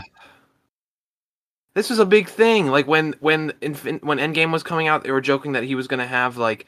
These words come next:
and when that wep-, that weapon, the, like, double-sided sword that he had was, like, the, like, what do you call it? The prope-, the rotor on the helicopter.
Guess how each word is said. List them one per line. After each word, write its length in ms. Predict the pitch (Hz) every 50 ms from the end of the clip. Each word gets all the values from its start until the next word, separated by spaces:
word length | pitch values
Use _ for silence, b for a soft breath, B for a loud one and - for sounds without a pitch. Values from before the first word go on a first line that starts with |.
| b b b b _ _ _ _ -
and 180 | - 131 139 139
when 100 | 139 139
that 140 | 139 131 107
wep-, 220 | 123 127 131 - _ -
that 260 | 123 131 - 92 120
weapon, 500 | 143 139 143 - 156 143 139 135 117 -
the, 200 | - 139 147 143
like, 340 | 131 120 127 143 139 131 123
double-sided 600 | - 151 143 151 151 143 - 143 139 131 123 120
sword 320 | - - 156 151 156 147 135
that 100 | 123 117
he 140 | 123 113 104
had 360 | 113 110 107 107 104 104 - b b b b b _ _ _ _ _ _ _ _ _ _ _ _ _ _ _ _ _ _ _ _ _ -
was, 400 | 127 120 127 120 117 110 - 117
like, 380 | 110 117 110 104 - - _ _ _ _ _ -
the, 460 | 120 120 113 120 117 113 113 113 113 110
like, 320 | 113 107 107 104 101 -
what 80 | 117 117
do 80 | 113
you 40 | 104
call 260 | - 113 104 101 98
it? 100 | 87 92
The 120 | 113 113 101
prope-, 460 | - - - 117 - - 131 - 113
the 460 | 117 113 110 110 107 107 104 104 107 _ _
rotor 460 | 117 120 127 135 139 123 117 113 98
on 240 | 95 113 117 117 113
the 80 | 107 110
helicopter. 760 | 110 113 117 110 - 104 95 92 - - 90 80 76 -